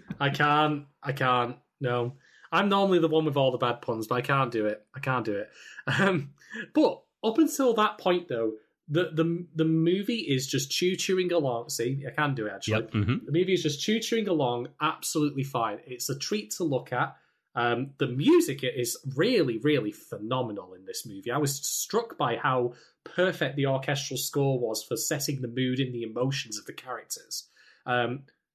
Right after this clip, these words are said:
Speaker 2: there's actually some really good thematic quality to a lot of the, of the movie as well. Like, it's actually got things to say.
Speaker 1: Oh,
Speaker 2: Um,
Speaker 1: oh, yes. Oh, yes.
Speaker 2: Yeah.
Speaker 1: And
Speaker 2: And
Speaker 1: it's the,
Speaker 2: the
Speaker 1: I think it's the Columbia, uh,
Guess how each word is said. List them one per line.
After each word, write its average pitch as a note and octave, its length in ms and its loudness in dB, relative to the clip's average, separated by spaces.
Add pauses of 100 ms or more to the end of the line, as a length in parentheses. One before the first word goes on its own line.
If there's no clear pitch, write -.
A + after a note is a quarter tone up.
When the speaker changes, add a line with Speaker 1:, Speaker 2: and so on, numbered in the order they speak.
(120)
Speaker 2:
there's C#3 160 2
actually D3+ 300 2
some C3 240 -4
really C#3 260 4
good C#3 180 0
thematic A2+ 480 -6
quality E3+ 440 -2
to - 160 -4
a - 20 2
lot E3 200 0
of C#3+ 100 -2
the, D3+ 100 0 (180)
of C3 220 -4
the C3 140 0
movie B2 320 -2
as A#2 120 0
well. B2 140 2
Like, C3 220 0
it's B2 160 -6
actually C#3 240 -4
got C#3 160 -4
things C3+ 320 -2
to A#2+ 60 -4
say. - 500 -4 (680)
Speaker 1:
Oh, C3 220 4
Speaker 2:
Um, C3 120 -2
Speaker 1:
oh, C#3 200 4
yes. F#2 580 -6 (160)
Oh, G#2 120 -2
yes. F2+ 200 -4
Speaker 2:
Yeah. C#3 360 0 (360)
Speaker 1:
And D#3+ 140 4
Speaker 2:
And E3+ 100 4
Speaker 1:
it's C3+ 220 0
the, B2 420 4
Speaker 2:
the A#2+ 60 2
Speaker 1:
I - 20 4
think D#3 160 2
it's G3+ 160 0
the C3 140 2
Columbia, C3+ 1040 0 (760)
uh, D3 440 0